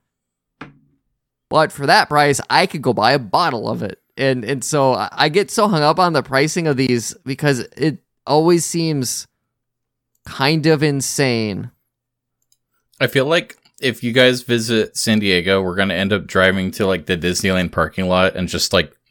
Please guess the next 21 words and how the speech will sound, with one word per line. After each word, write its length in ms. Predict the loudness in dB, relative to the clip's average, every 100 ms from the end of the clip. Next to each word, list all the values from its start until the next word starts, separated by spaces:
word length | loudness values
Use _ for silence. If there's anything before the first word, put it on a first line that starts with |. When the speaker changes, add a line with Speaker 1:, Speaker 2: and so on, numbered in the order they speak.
| -10
Speaker 2:
drinking 440 | -2 -2 0 -2
a 60 | 0
bottle 480 | 2 2 2 0 0
in 200 | -2 -2
the 60 |
parking 380 | 0 0 0 -2
lot 180 | 0 -2
until 200 | -2 -4
we 60 |
get 140 | -4 -4
kicked 240 | -6 0
out, 240 | 0 2 0
and 100 | -4
we'll 60 |
say, 200 | 0 0
"That 160 | 2 0
was 140 | -2
a 40 | -4
day." 340 | -4 -4 -8 _ _ _ _ _ _ _ 0
Speaker 1:
I 100 | 2
mean, 360 | 4 4 2